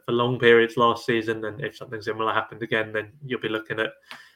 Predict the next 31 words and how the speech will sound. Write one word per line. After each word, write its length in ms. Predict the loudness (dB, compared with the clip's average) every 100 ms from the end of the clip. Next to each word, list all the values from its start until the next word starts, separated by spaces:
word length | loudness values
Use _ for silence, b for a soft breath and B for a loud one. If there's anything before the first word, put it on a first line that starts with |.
| -14
at 80 | 0
January 340 | 2 4 2
as 60 | 4
a 40 |
bit 120 | 2
more 140 | 2 2
of 120 | 2
a 40 |
problem. 380 | 4 4 2 -2 0
But, 200 | 2 4
um, 340 | 2 0 -8 _ _ _ -20 _ _ _ _ _ 2
but 120 | 4
yeah, 180 | 4 4
I 80 | 0
think, 300 | 0 -2 -4
I 80 | -4
think 160 | -2 -4
it 80 | -2
should 220 | -2 0
be 300 | 0 0 -4 _ _ _ _ _ _ _ _
possible 400 | 2 2 2 2
to 80 | 2
navigate 460 | -2 -2 0 -2 -2
it 120 | -4
without, 360 | -2 -2 -2 -4
without 320 | -4 -6 -10
too 300 | 0 0 2
much 260 | -2 -10 -16
of 60 |
an 80 | -16
issue. 300 | -14 -16